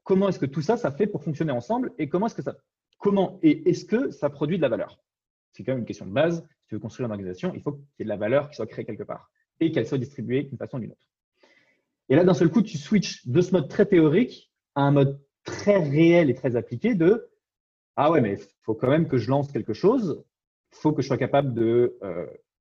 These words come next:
faire des transactions, avoir un compte en banque. » Euh, et, et d'un seul coup, en fait, tu, tant que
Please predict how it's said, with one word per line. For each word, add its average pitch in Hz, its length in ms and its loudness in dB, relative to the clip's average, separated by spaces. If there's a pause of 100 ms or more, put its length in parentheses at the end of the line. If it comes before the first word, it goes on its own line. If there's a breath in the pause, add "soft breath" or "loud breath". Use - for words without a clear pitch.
(260)
faire - 200 -6
des - 60 -8
transactions, 208 600 -6
avoir 117 240 -2
un 104 160 -8
compte 120 240 -6
en 127 100 0
banque. » 208 540 -2 (640)
Euh, 120 420 0 (300)
et, 175 420 2
et 175 40 8
d'un 190 100 4
seul 180 160 2
coup, 277 100 2
en 196 80 0
fait, 208 100 2
tu, 151 140 -6 (560)
tant 233 160 0
que - 520 2